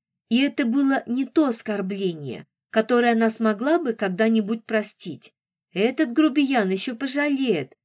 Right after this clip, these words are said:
что отказался от нее. Девушка пока не знала, как она сумеет ему отомстить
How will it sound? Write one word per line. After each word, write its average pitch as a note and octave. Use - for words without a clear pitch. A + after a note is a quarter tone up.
что -
отказался A3
от E3+
нее. F3
Девушка D4
пока C#4+
не D4
знала, B3+
как A#3+
она A#3+
сумеет A#3+
ему A3
отомстить A3